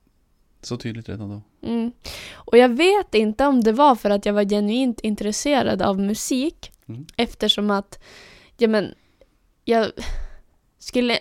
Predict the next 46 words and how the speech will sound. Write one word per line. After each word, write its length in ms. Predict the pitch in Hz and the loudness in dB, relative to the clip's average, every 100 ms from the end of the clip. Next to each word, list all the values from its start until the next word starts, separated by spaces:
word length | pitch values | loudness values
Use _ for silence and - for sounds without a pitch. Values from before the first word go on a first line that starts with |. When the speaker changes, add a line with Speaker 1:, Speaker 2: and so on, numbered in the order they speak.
| - | -2
Speaker 2:
jag 180 | 254 254 | -2 -2
skulle 320 | - 254 254 | -2 0 2
vilja 200 | 214 208 | 2 0
påstå 360 | - 220 214 220 | 0 -2 -2 -4
att 80 | |
jag 100 | 214 | -2
inte 240 | 214 214 226 | -2 -2 0
har 80 | 208 | 0
blivit 340 | 196 190 196 | -2 -4 -6
uppväxt 440 | 208 - 208 - | -10 -8 -8 -6
i 60 | 196 | -6
en 120 | 196 | -6
familj 540 | - 214 208 196 185 190 | -6 -4 -2 0 -2 -2
som 380 | 190 190 220 - - - - _ _ _ _ - | -4 -4 -6 -10 -18 -20 -20 _ _ _ _ -2
utövar 600 | 220 208 269 277 196 - | -2 2 4 4 4 -2
jättemycket 600 | 208 - - 220 - - | -4 -6 -8 -8 -10 -8
musik. 360 | - - - | -8 -8 -4
Alltså 200 | 202 - | -2 0
jag 100 | 220 | 2
har 80 | 214 | 0
folk 300 | - 202 196 | -2 -6 -4
i 40 | |
min 140 | 202 202 | -6 -6
klass 340 | 220 208 - | -6 -8 -8
vars 160 | 190 - | -10 -8
föräldrar 680 | 233 214 214 214 220 - - | -4 -2 0 -2 -4 -6 -6
inte 240 | 202 - | -6 2
gör 260 | 220 254 202 | 6 6 6
något 180 | 185 - | 0 -6
annat. 460 | - - - - - | -6 -8 -10 -14 -16
Speaker 1:
Mm. 140 | - - _ _ _ - - | -16 -20 _ _ _ -20 -10
Speaker 2:
Så 140 | - | 0
då 100 | 226 | 4
har 140 | 226 220 | 6 6
man 160 | 208 | 2
ju 260 | 202 196 - - - - _ _ _ _ | 2 2 0 -8 -18 -20 _ _ _ _
så 120 | - | -4
här, 120 | - - - _ _ | -4 -6 -20 _ _
blivit 280 | 214 214 214 | -2 -2 2
uppvuxen 500 | 214 208 294 - 202 | 2 2 0 0 0
med 120 | 196 | 0
musik 340 | 196 - 196 - | -2 -2 -2 0
på 60 | |
ett 140 | - 208 | -2 0
annat 260 | 208 214 | -2 0
sätt. 400 | - 262 - - | 0 0 -2 -14